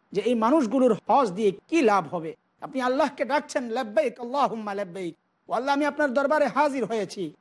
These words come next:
আল্লাহ বলছেন, "তোমার এই হাজিরা আমার দরকার নাই, আমার বান্দাকে তুমি পদে পদে কষ্ট দাও, তাকে তুমি কষ্ট দিয়েছ, রক্তাক্ত করেছ,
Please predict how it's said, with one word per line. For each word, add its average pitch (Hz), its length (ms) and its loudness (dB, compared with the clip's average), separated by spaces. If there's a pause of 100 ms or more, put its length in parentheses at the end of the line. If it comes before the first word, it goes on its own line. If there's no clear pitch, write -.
(300)
আল্লাহ 190 240 0
বলছেন, 214 420 0
"তোমার 190 240 2
এই 175 160 4
হাজিরা 202 280 2
আমার 175 220 -2
দরকার 190 380 -2
নাই, 196 220 -6 (300)
আমার 262 260 0
বান্দাকে 277 500 0
তুমি 233 300 -8 (340)
পদে 220 240 2
পদে 190 300 -4
কষ্ট - 280 -8
দাও, 175 240 2 (560)
তাকে 208 280 0
তুমি 208 260 -4
কষ্ট 247 300 0
দিয়েছ, 214 320 2
রক্তাক্ত 214 600 0
করেছ, 208 380 -2